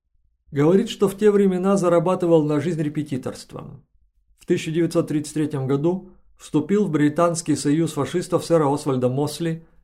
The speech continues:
и стал одним из его главных ораторов и публицистов. Три года он возглавлял у Мосли пропаганду. Утверждает, что покинул его движение в тысяча девятьсот тридцать седьмом году из-за разногласий по вопросам, носившим организационный характер.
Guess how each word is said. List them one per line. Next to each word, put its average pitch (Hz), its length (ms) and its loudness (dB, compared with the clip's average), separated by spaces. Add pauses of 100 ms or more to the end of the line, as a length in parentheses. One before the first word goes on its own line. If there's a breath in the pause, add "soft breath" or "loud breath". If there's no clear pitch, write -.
(140)
и 151 120 2
стал 202 260 4
одним 196 360 6
из 185 100 4
его 165 140 2
главных 160 440 2
ораторов 151 440 0
и 143 60 0
публицистов. 139 880 -4 (1000)
Три 143 160 2
года 170 500 2 (180)
он 151 200 0
возглавлял 180 560 4
у 180 80 2
Мосли 170 300 -2
пропаганду. 151 880 -2 (600)
Утверждает, 147 640 2
что 170 160 -4
покинул 165 420 2
его 156 180 4
движение 156 460 0
в 147 60 -12
тысяча 151 240 -2
девятьсот 151 400 0
тридцать 143 300 -2
седьмом 135 260 -4
году 139 480 0
из-за 147 240 4
разногласий 165 640 2
по 185 100 2
вопросам, 170 560 2
носившим 156 480 -2
организационный 135 760 -2
характер. 123 640 -6